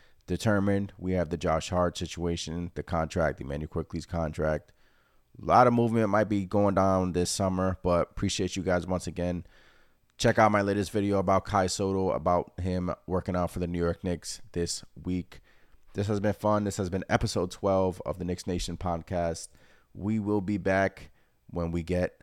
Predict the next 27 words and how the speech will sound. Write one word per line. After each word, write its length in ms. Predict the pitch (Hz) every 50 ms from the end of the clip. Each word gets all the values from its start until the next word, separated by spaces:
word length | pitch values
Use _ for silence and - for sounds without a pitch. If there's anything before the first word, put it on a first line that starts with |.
| _ _ _
some 200 | - - - 85
more 240 | 85 85 82 78 78
news 380 | 80 82 82 82 82 80 78 - -
as 260 | - 65 73 76 95 98 -
well. 340 | - 69 67 60 58 60 - - _ - - _ -
I'm 200 | - 120 117 78
Anthony. 600 | 82 117 117 113 - 117 113 110 110 107 104 - - - - - - - - -
That 180 | - 95 98 98
is 140 | 92 -
Chris. 580 | - - - 101 95 90 90 85 - - - - - - - - - -
Appreciate 380 | - - 98 - - 95 87 80
every 220 | 73 80 82 85
single 240 | 82 - 90 87 85
one 100 | 82 80
of 60 | 82
you 160 | 82 78 73 65
again 440 | 78 82 - 101 101 98 98 92 - -
in 80 | 85
the 80 | 76 78
chat. 400 | - - 101 92 90 90 82 - - - - - - - _ _ _ _ _
Knicks 280 | - - 107 101 - -
are 40 | 98
nice. 440 | 95 95 95 95 95 95 90 - -
Knicks 160 | 101 92 -
hundred 300 | 101 95 95 90 90 82
G 200 | 92 92 92 92
M. 680 | 92 92 92 90 90 90 90 90 90 90 90 90 90